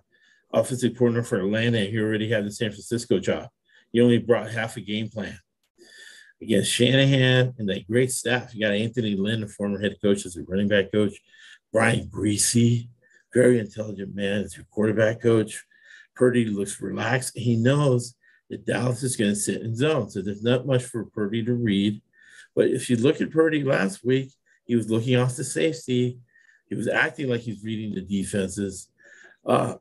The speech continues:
all they have to do is zone beaters, and whatever defense you're in is in the wrong run defense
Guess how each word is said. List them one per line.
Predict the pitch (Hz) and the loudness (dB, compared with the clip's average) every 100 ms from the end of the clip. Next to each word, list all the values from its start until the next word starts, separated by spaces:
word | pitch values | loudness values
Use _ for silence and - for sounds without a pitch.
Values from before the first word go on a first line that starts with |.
| _ | _
all | 123 143 | 2 6
they | 151 | 6
have | 156 | 4
to | - | -2
do | 123 143 156 | 0 2 2
is | 131 95 | 0 2
zone | 117 139 139 | 4 4 2
beaters, | 117 101 107 107 - - _ _ _ _ - | -2 -2 -4 -8 -14 -20 _ _ _ _ -4
and | 110 | -2
whatever | 107 110 120 131 151 151 151 - _ _ _ _ _ _ _ _ _ | 0 2 2 0 -2 -4 -6 -14 _ _ _ _ _ _ _ _ _
defense | 127 151 - 139 127 123 - | -2 -2 -2 0 0 0 -6
you're | - 117 120 | -8 -6 2
in | 120 120 | 4 4
is | 104 110 | 0 -4
in | 101 | -4
the | 95 | -2
wrong | 92 107 113 117 113 - _ _ _ - | -2 0 0 0 -4 -12 _ _ _ -4
run | 101 123 127 110 | 2 4 4 0
defense | 104 95 - 90 92 - | -4 -4 -8 -10 -12 -18